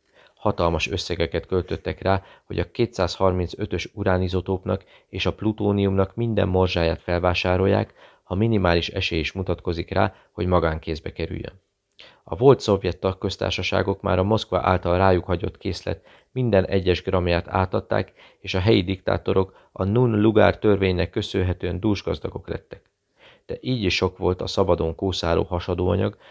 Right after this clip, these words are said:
aminek nem bukkantak a nyomára. Túlságosan is sok.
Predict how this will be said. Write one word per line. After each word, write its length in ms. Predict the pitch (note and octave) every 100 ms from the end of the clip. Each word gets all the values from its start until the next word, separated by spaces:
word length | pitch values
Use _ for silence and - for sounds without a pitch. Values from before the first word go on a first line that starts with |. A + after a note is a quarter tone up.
| - -
aminek 360 | G2+ G2+ G2+
nem 160 | A2+ F2+
bukkantak 520 | E2+ - E2+ D#2+ -
a 40 |
nyomára. 500 | F2 F#2 E2+ D#2+ - - _ _ _
Túlságosan 640 | B2 G#2 - D#2+ D2+ E2 E2
is 140 | -
sok. 280 | - -